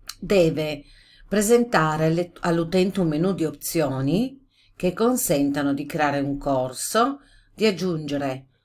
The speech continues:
una lezione a un corso esistente,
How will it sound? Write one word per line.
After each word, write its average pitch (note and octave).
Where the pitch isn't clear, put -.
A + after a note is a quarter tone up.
una A3
lezione C#3+
a C#3
un C#3
corso C#3+
esistente, A#3+